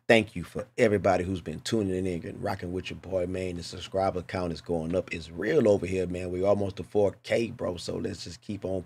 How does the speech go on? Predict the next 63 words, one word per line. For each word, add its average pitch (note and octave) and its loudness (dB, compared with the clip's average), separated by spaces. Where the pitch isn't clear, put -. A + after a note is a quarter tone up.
pushing A#2+ 2
this G2+ -6
thing G#2+ -4
forward. A#2 2
Share C#3 4
these A#2+ 4
videos A2+ 6
out G#2+ 2
there G#2 0
with G#2 -4
your F2+ -6
friends, A2 -4
man. A2+ -2
And G2+ -4
hit A#2 -4
that G2 2
like A2+ 2
button. E2+ -2
Hit - -6
the C3+ 2
like D3+ 2
button D3 4
for C#3+ 2
this F3+ 2
video, E2+ -2
man, F2+ -2
so F#2+ -4
it G2 0
can A#2 -10
trigger A2+ 4
that G#2 4
algorithm F#2 6
thing F2+ -4
and F2 -6
help G2 4
other F2 2
people E2+ -2
out D#2+ -4
there E2+ -2
in E2 -8
the E2+ -10
world E2 -2
get G2 -4
them F2+ -2
a - -2
little F2 0
bit E2+ -2
of D#2+ -6
Chocolate E2 -4
in D#2 -10
their D#2+ -8
life. E2 -8
'Cause F2 -4
you F#2 0
know E2 -2
everybody D#2+ -2
can E2 -10
use E2 -4
a E2 -10
little F2+ 0
bit D#2 -8
more D#2+ -8
Chocolate. - -8